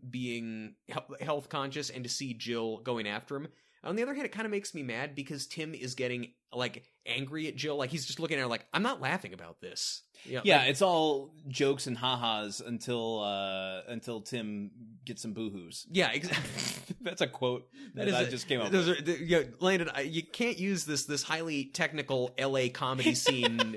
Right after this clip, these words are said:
Speaker 2: <laughs>
Speaker 1: terminology. Our, our listeners won't understand it. <laughs> Um, so he, it's like he, at one point he's saying, like, "What's, what's this ugly lump on my neck?" And she goes, "It's your head."
Speaker 2: <laughs> Yeah, that was, that was funny.
Speaker 1: And then Ti-, and then Tim goes, "Can't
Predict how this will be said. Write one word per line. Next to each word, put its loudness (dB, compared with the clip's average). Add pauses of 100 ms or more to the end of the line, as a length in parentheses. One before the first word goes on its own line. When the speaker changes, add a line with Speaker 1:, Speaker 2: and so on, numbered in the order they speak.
(100)
Speaker 2:
<laughs> -2
Speaker 1:
terminology. 4
Our, 2
our 6
listeners 0
won't 0
understand -2
it. 0
<laughs> 6 (380)
Um, 2 (580)
so 2
he, -2 (600)
it's 4
like 6
he, 4
at 4
one 4
point 2
he's 2
saying, 2
like, 0
"What's, 0
what's 0
this -2
ugly 0
lump 2
on 2
my 0
neck?" 2
And -6
she 0
goes, 4
"It's -2
your 4
head." 0
Speaker 2:
<laughs> -12 (280)
Yeah, 0
that 2
was, -4
that -10
was -12
funny. -12
Speaker 1:
And 6
then 4
Ti-, 0
and 4
then 0
Tim 0
goes, 2
"Can't -2